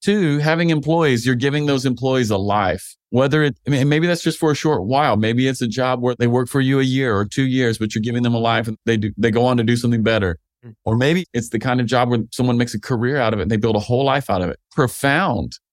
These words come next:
Speaker 2: Yeah,
Speaker 1: It's
Speaker 2: imagine
Speaker 1: prof-
Speaker 2: to be a person making room for that to happen. Myself, I'm part of a new start organization here in Sweden where we actually want to speak and enable more young people with entrepreneurial mindset or the giftings, like,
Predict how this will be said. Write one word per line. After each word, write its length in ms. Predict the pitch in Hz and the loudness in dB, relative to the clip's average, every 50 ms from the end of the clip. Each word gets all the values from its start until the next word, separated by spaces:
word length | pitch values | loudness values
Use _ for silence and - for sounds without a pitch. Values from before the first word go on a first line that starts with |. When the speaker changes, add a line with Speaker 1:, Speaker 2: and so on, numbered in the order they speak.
| _ | _
Speaker 2:
Yeah, 80 | - 135 - | -20 -14 -8
Speaker 1:
It's 120 | 143 151 | -4 -2
Speaker 2:
imagine 300 | 151 156 170 180 175 185 175 | 0 2 2 2 2 0 -2
Speaker 1:
prof- 60 | - | -4
Speaker 2:
to 60 | - | -6
be 200 | 135 143 151 151 | -6 -2 -2 -2
a 60 | 151 | -2
person 720 | - - 160 151 147 135 - - 143 135 131 131 110 92 - - | -2 -2 0 0 0 -2 -2 -4 -6 -4 -4 -6 -8 -10 -8 -6
making 360 | 139 156 170 143 - 165 151 | -4 -4 -2 -2 -2 -2 -2
room 240 | 139 143 156 175 165 | 0 0 0 -2 -2
for 140 | - 156 139 | -4 -4 -4
that 200 | 131 127 120 - | -4 -4 -4 -6
to 80 | - | -8
happen. 460 | 117 127 123 123 - 117 117 113 110 - _ - | -8 -8 -8 -8 -10 -10 -8 -8 -10 -10 _ -16
Myself, 640 | - 98 139 147 160 170 165 - - 175 185 190 - | -10 -6 -2 0 0 0 -2 0 -2 -2 -2 -2 -4
I'm 120 | 170 165 131 | -6 -8 -4
part 280 | - 170 170 175 180 | -2 0 0 2 2
of 200 | 170 156 143 131 - | 0 -2 -4 -6 -8
a 60 | - 151 | -6 -6
new 240 | 147 151 160 170 | -4 -2 -4 -4
start 400 | 160 - - 160 151 151 147 143 - 135 135 143 | -6 -6 -4 -4 -4 -4 -4 -8 -14 -18 -12 -8
organization 540 | 147 151 143 147 139 - 160 151 135 143 151 | -6 -4 -4 -4 -4 -4 -4 -4 -2 -2 -2
here 140 | 143 147 139 | -2 -2 -4
in 60 | 135 | -4
Sweden 360 | - - 139 135 139 151 147 | -4 -4 -2 -2 -2 -2 -2
where 140 | 143 139 135 | -2 -4 -4
we 80 | 135 | -6
actually 400 | 135 135 127 - - 139 135 131 - _ _ _ _ _ - | -6 -8 -8 -8 -6 -6 -6 -6 -8 _ _ _ _ _ -6
want 240 | 143 156 160 147 - | -2 -2 -2 -2 -4
to 100 | 156 139 | -6 -8
speak 440 | - - - 156 147 151 135 - | -8 -6 -4 -4 -4 -4 -6 -6
and 200 | 143 143 139 135 | -8 -8 -8 -6
enable 520 | - 143 143 139 139 139 143 135 147 143 139 | -4 -4 -4 -2 -2 -4 -4 -4 -4 -4 -2
more 300 | 139 139 135 135 135 131 | -2 -2 -2 0 0 0
young 300 | 127 135 139 143 147 135 | 0 0 0 0 -2 -4
people 440 | - - 139 127 113 - 131 123 117 | -4 -6 -6 -6 -6 -6 -8 -10 -8
with 180 | - 143 139 131 | -8 -8 -8 -6
entrepreneurial 760 | 127 143 131 - 143 120 151 147 139 135 131 135 131 131 127 | -6 -8 -8 -8 -8 -8 -6 -8 -8 -8 -8 -6 -4 -4 -4
mindset 580 | 127 131 127 127 131 135 - - 185 180 175 - | -4 -4 -4 -4 -4 -6 -6 -4 -4 -4 -4 -4
or 80 | 135 123 | -6 -6
the 120 | 120 123 120 | -4 -6 -6
giftings, 580 | 120 143 135 - - - 165 170 170 - - | -6 -6 -6 -8 -8 -8 -8 -8 -8 -8 -6
like, 200 | 143 131 123 113 | -6 -4 -4 -6